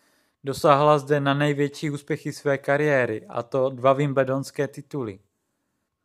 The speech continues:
Takže právě na tomto povrchu by se měla zvednout. Zatím to tak ale úplně nevypadá.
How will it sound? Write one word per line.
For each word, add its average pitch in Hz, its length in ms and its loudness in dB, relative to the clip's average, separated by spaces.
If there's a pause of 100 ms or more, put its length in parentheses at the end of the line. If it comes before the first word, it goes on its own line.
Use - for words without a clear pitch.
(180)
Takže 127 300 -2
právě 156 380 4
na 151 220 2
tomto 175 360 0
povrchu 151 480 0
by 143 160 -4
se 151 160 -2
měla 147 320 0
zvednout. 135 600 -4 (840)
Zatím 135 300 -4
to 170 100 0
tak 156 200 2
ale 143 300 6
úplně 143 420 -2
nevypadá. 110 680 -4